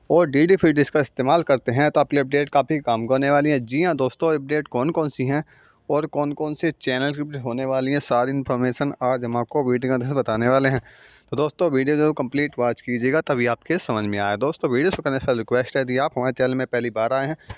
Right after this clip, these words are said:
और आपने हमारे चैनल तक सब्सक्राइब नहीं किया तो प्लीज़ हमारे चैनल को सब्सक्राइब करने के साथ साथ बेल आइकन पर क्लिक कर लेना और वीडियो को लाइक करने के साथ साथ अपने दोस्तों में शेयर कर देना। नमस्कार दोस्तों, स्वागत है आपका अपने YouTube चैनल अभिनव बेस्ट वीडियो में। चलिए आज कुछ नया जान लेते हैं। तो डीडी फिटिक्स पर अट्ठाईस जून दो हज़ार तेईस,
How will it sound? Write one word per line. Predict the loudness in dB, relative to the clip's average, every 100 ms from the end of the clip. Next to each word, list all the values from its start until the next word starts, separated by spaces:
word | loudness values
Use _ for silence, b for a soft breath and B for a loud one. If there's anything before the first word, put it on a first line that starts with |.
| B B B
और | 4 6
आपने | 4 4
हमारे | 4
चैनल | 4 4
तक | 4 4
सब्सक्राइब | 2 4 2 4
नहीं | 2
किया | 2 0
तो |
प्लीज़ | 2 2 2
हमारे | 2
चैनल | 2 0
को |
सब्सक्राइब | 0 0 0 2
करने | 2 2
के |
साथ | 2 0
साथ | 2
बेल | 4 4
आइकन | 4 2
पर | 2 0
क्लिक | -4 -2
कर | 2
लेना | 4 2
और | 2
वीडियो | 2 2
को | 4
लाइक | 2
करने | 2 0
के | 2
साथ | 0
साथ | 2 2
अपने | 2
दोस्तों | 0 0 2
में | 0
शेयर | 4 2
कर | 2 0
देना। | -2 -4
नमस्कार | -8 -2 2 2
दोस्तों, | 2 2 0 0 B B B 0
स्वागत | 4 4 4
है | 4
आपका | 2
अपने | 2 2
YouTube | 4 2 2
चैनल | 0 2 2
अभिनव | 2 2 4 4
बेस्ट | 2 0 0
वीडियो | 0 2 0 -2 -2
में। |
चलिए | 0 0 2 4
आज | 2 0
कुछ | -8 -8 -4
नया | -4
जान | 0 0
लेते | 2 0 -2
हैं। | -4 B B B B 0
तो |
डीडी | 4 4 4
फिटिक्स | 2 4
पर | 2
अट्ठाईस | 2 0 2 4
जून | 4 4
दो |
हज़ार | 4 4
तेईस, | 0 0